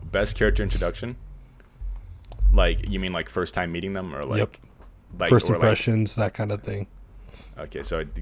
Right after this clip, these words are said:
Speaker 1: can't be, like, a reintroduction and, like, a time skip or anything, or
Speaker 2: Nope. First time
Speaker 1: Okay.
Speaker 2: seeing him. You could have heard of him, but, I mean, you haven't seen him yet.
Speaker 1: Yeah, I mean, they could have referenced them. Okay, so what if it's, uh, hmm,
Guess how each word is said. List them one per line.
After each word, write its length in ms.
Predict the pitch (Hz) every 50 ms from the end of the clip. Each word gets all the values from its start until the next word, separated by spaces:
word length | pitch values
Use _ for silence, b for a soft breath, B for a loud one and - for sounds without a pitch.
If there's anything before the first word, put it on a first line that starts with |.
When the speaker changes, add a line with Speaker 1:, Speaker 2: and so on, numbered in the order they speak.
| - -
Speaker 1:
can't 220 | - - 92 85 -
be, 60 | 92
like, 180 | 85 82 80 -
a 60 | 85
reintroduction 680 | 80 85 82 82 - 80 80 82 80 - - 90 85
and, 120 | 80 78
like, 180 | 76 76 78 -
a 60 | -
time 260 | - - 80 78 76
skip 240 | - - 80 76 -
or 60 | 78
anything, 440 | 76 73 73 73 80 76 76 76 69
or 220 | 65 62 55 55 64
Speaker 2:
Nope. 220 | 117 113 104 - - - - - - - - - -
First 300 | - 113 104 - - -
time 200 | - 107 107 101
Speaker 1:
Okay. 60 | -
Speaker 2:
seeing 280 | - - 110 104 101 95
him. 120 | 101 98 - b b b b b b b b b b b - - - - - - - B B B B B B B B B B B B B - - - - - -
You 100 | - 123
could 120 | - 139 135
have 100 | 135 -
heard 200 | - 139 139 156
of 140 | 156 120 107
him, 240 | 104 101 101 98 95
but, 240 | 101 95 95 92 - - -
I 80 | 104
mean, 280 | 101 98 95 98 101 - -
you 140 | 117 113 101
haven't 260 | 107 104 101 104 98
seen 300 | - - - 110 101 98
him 100 | 98 101
yet. 220 | 98 95 92 - - - -
Speaker 1:
Yeah, 200 | 110 107 87 -
I 60 | -
mean, 80 | 85 87
they 100 | 90 90
could 120 | - 101
have 100 | 85 80
referenced 320 | 80 78 - - 82 78 -
them. 180 | 92 85 87
Okay, 300 | 92 107 110 - 120 98 - 127
so 200 | - - 131 117
what 200 | 113 123 131 131
if 120 | 127 -
it's, 200 | 139 131 - -
uh, 200 | 127 127 107 - - - B B
hmm, 200 | B 90 92 80